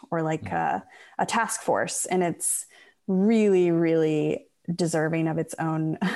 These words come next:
Speaker 1: <laughs> dedicated headcount, um, at least one person.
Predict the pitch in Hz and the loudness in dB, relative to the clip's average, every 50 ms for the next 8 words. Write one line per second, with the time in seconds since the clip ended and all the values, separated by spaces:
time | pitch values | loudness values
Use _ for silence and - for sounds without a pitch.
0 | - - 208 - - 233 - - _ - 180 165 170 175 170 - 190 180 170 170 | -2 -4 -4 -2 -2 -4 -4 -4 _ 0 0 2 2 0 0 0 0 2 2 2
1 | 180 175 180 165 170 - - 202 214 247 294 311 - - - 180 170 165 165 170 | 2 0 0 -2 -2 -2 -2 0 0 0 0 -2 -2 -4 -4 -2 -2 0 -2 -2
2 | 180 190 - - 202 185 - 175 170 170 - - 185 175 175 175 180 180 180 - | -2 -4 -6 -4 -4 -2 0 0 0 0 -2 -2 -2 0 0 0 0 0 -2 0
3 | 214 220 233 254 269 269 | 0 0 2 2 0 0